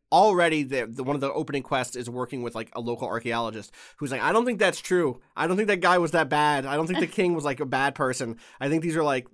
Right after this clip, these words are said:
Speaker 1: like, ancient Spanish conquistadors who showed up and, like, invented that to, to control people." Um, and so, like, that's, that's neat. But
Speaker 2: Nice.
Speaker 1: the, the point I'm getting to is that the, the way that your army slowly expands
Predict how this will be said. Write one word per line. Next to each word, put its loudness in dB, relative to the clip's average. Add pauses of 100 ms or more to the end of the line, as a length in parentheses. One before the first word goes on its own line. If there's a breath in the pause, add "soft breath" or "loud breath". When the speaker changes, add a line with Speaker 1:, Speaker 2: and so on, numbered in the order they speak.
(140)
Speaker 1:
like, -4
ancient -2
Spanish -2
conquistadors -4
who -6
showed -4
up -2
and, -6
like, -6 (280 soft breath)
invented -2
that 0
to, -6
to -2 (180)
control -4
people." -6 (360 loud breath)
Um, 2
and -2
so, -2
like, 2
that's, 2
that's 2
neat. 4
But 0
Speaker 2:
Nice. -2
Speaker 1:
the, 4
the -2
point 6
I'm 0
getting 4
to -2
is -2
that -4
the, -2 (180)
the -2
way 4
that 0
your -2
army 2
slowly -2
expands -2